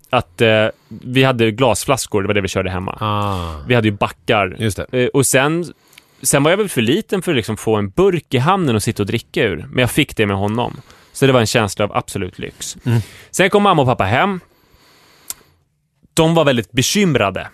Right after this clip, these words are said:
Speaker 2: Okej.
Speaker 1: Och, eh, det blev liksom stora diskussioner i familjen som jag inte riktigt förstod. Men jag har nu förstått att det som var, var att han var ju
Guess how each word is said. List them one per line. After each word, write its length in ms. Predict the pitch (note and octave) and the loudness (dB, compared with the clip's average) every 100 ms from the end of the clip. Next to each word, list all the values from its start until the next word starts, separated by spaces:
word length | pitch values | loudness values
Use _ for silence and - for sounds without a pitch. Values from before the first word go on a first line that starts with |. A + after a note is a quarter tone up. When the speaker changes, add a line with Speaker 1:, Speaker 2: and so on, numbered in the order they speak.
| _ _ _ _ G2 | _ _ _ _ -6
Speaker 2:
Okej. 280 | F#2+ F3 E3+ _ _ - - - - - | 0 0 -2 _ _ -20 -20 -20 -20 -2
Speaker 1:
Och, 480 | C#3+ C3+ _ _ C3 | 2 2 _ _ 0
eh, 560 | B2+ B2 B2 A#2+ A#2+ | 4 4 4 2 0
det 140 | A2+ B2+ | 0 0
blev 220 | C3 B2 | 2 2
liksom 200 | A2 G#2+ | -2 -6
stora 360 | - D3+ B2+ | -2 0 0
diskussioner 500 | C3 B2+ A#2+ B2 B2 | 0 -2 -4 -2 -2
i 60 | A2 | 0
familjen 360 | G#2 G2+ G2 G2 | 0 -2 -4 -4
som 120 | G#2+ | -2
jag 80 | G2+ | -2
inte 140 | G2 | -4
riktigt 100 | G2 | -10
förstod. 340 | - - G#2 E2+ | -6 -4 -4 -2
Men 100 | A#2 | 0
jag 60 | A2+ | 2
har 60 | |
nu 180 | B2 C#3+ | 2 0
förstått 360 | A2 - G2 G2+ | -2 -4 -6 -6
att 100 | F#2 | -4
det 120 | G#2+ | -4
som 140 | G#2+ A2 | -2 0
var, 240 | D3 D3 | 2 2
var 160 | G#2 G2 | 2 -2
att 180 | - - | -2 -18
han 440 | - C#3 C#3+ C#3+ A#2 | -6 0 2 2 2
var 240 | G#2 G2+ | 2 2
ju 500 | G2 G2 G2+ F#2+ G2 | 0 -2 -4 -4 -10